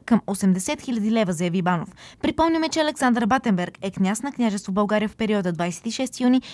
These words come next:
хиляда осемстотин седемдесет и девета до двайсет и шести август хиляда осемстотин осемдесет и шеста година. Волята на родения в Италия немски аристократ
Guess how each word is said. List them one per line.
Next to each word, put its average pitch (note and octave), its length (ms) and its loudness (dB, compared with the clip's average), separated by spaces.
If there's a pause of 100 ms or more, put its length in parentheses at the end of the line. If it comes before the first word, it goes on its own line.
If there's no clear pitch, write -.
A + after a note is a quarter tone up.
(120)
хиляда B3 320 0 (100)
осемстотин G#3+ 520 0
седемдесет B3 600 0
и A3+ 40 -2
девета B3 380 0 (240)
до B3+ 160 2
двайсет G#3+ 340 2
и G3 40 -6
шести - 360 -4
август A#3+ 320 2
хиляда G3 360 2
осемстотин B3+ 480 -2
осемдесет B3 440 -2
и F#3 60 -6
шеста F#3 280 -4
година. G3 300 2 (460)
Волята G3+ 440 4
на G3 140 4
родения F#3+ 340 2
в - 60 -10
Италия F#3+ 300 0
немски F#3 320 2
аристократ F#3 560 -4